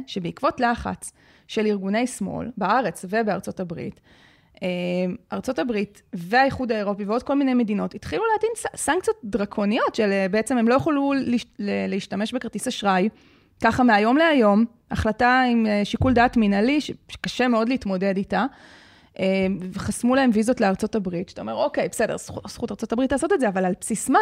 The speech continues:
על בסיס כתבות בהארץ? מה, מ-, מאיפה זה מגיע? ו-, וזה היה לחץ שהם הפעילו, והם אמרו, "הנה, זה, זה, זה", הם היו מאושרים, אמרו, "זה, זה קורה, זה גם יכול, אה, ההמלצות היו גם, אה,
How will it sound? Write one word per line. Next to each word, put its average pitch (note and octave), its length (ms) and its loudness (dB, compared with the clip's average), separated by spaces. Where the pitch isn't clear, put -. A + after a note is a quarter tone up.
על G3 160 0
בסיס - 240 -8
כתבות G3+ 380 -2
בהארץ? G3+ 640 -2
מה, B3+ 680 4
מ-, G#3 220 0
מאיפה G3+ 280 0
זה C4+ 140 2
מגיע? C#4+ 260 2
ו-, G3 140 0
וזה F#3+ 360 -6
היה F4 120 -2
לחץ G#4+ 240 -4
שהם F#4 180 -2
הפעילו, A#3+ 460 -2
והם A3+ 160 -2
אמרו, C#4+ 160 0
"הנה, D5+ 340 2
זה, A#3+ 100 -4
זה, A3+ 200 2
זה", A3+ 180 -4
הם A3+ 140 2
היו D#4 380 2
מאושרים, F4+ 320 -2
אמרו, D4 180 0
"זה, B3 140 -6
זה G#3+ 120 -2
קורה, A3+ 320 2
זה A3 100 0
גם A3 140 0
יכול, C4+ 340 2
אה, C#4+ 460 2
ההמלצות G#3 580 0
היו C#4 200 2
גם, C#4+ 200 2
אה, C#4 360 2